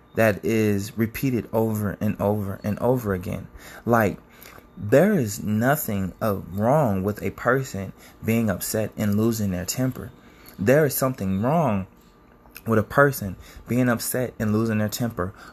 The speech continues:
over and over and over and over and over again, because that person e-, either A, does not need to be an adult because they c-, don't have any self-accountability,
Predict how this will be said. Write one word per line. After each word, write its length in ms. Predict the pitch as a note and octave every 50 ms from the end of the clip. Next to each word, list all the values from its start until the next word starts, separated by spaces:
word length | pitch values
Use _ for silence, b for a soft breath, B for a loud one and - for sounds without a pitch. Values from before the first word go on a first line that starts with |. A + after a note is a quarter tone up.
| B - -
over 580 | A#2 A#2 A#2+ B2 A#2 A#2 A#2 A#2 A2 A2 A2+ B B B -
and 160 | G#2+ G#2+ G2+ -
over 480 | G#2+ G#2+ A2 A2 G#2 G#2 G2+ G#2 G2+ - -
and 140 | G#2+ G2+ - -
over 480 | - A2 A2+ A2+ G#2+ F#2+ G2+ G2+ F#2+ -
and 160 | A2+ A2 G#2+ -
over 420 | - G#2+ A2+ A#2 A2+ G#2+ G#2 - -
and 140 | - G2+ -
over 300 | A#2+ C#3+ E3 D#3 B2+ G#2+
again, 320 | G2 G2 G#2 G2+ G2 G#2
because 400 | G2+ G#2+ G#2 - A2+ G2+ G2 F#2+ -
that 280 | - C3+ F3 E3+ -
person 420 | - - A2+ A2 G#2+ - G#2 F2 -
e-, 100 | - - - - -
either 320 | A#2+ A#2+ A2+ G#2 G2 - -
A, 340 | - C#3 E3+ F3+ B2+ G2 G#2+ B B B B B B
does 140 | - A2 G#2+
not 240 | A2+ B2+ C3 B2+ A2
need 260 | A#2+ B2 B2 A2+ A2
to 560 | - - - A#2 A2 G#2+ G#2+ G2+ G2+ F#2+ F2 - b b b b -
be 140 | G#2+ A#2 A#2+
an 100 | A2+ G#2
adult 460 | F#2+ F2+ F2 A2+ D3+ G3 - - F2+
because 360 | A2+ G#2+ - A#2 G#2+ G2+ F#2+
they 220 | G2+ - A2+ A#2 B2
c-, 200 | - - - - G2+
don't 260 | A#2+ A#2 A#2 G#2+ A2+
have 220 | A2+ G#2+ A2 G#2
any 140 | G#2 G#2 G2+
self-accountability, 1040 | G2 - G#2+ G#2+ G#2+ - - - A2+ G2+ F#2+ F#2+ G2+ C3 F3 E3 B2+ G2 G2+ G2